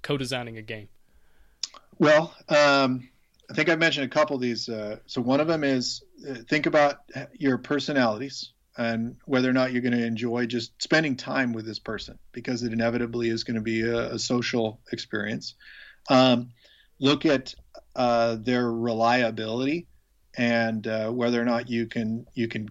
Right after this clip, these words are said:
Speaker 2: count on them. Do they have enough time to devote to this project? Are they, you know, going through life changes? Um, is this someone who wants to design games 'cause they got nothing else to do? Um,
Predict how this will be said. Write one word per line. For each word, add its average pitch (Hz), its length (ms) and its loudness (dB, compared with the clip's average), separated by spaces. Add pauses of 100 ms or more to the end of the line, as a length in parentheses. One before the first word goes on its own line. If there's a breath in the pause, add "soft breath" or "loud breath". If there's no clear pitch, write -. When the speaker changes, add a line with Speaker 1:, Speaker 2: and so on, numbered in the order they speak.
Speaker 2:
count 131 320 2
on 127 180 2
them. 127 400 -2
Do 117 100 -4
they 117 100 -2
have 117 200 2
enough 113 320 -4
time 120 560 0
to 127 100 -4
devote 123 420 -2
to 131 100 -4
this 127 200 -2
project? 127 840 2
Are 117 80 -2
they, 110 340 -6
you - 80 -8
know, 113 140 -4
going 120 300 0
through 120 240 -2
life 117 280 2
changes? 120 800 -2
Um, 107 340 -4 (500 loud breath)
is 110 100 -2
this 120 100 0
someone 120 280 4
who 117 80 0
wants 117 240 0
to 123 80 -8
design 117 360 0
games 117 420 -2
'cause 107 180 -6
they 113 100 -2
got 113 220 0
nothing 113 320 -2
else 120 260 -2
to 135 120 -4
do? 147 380 6 (520 soft breath)
Um, 120 500 2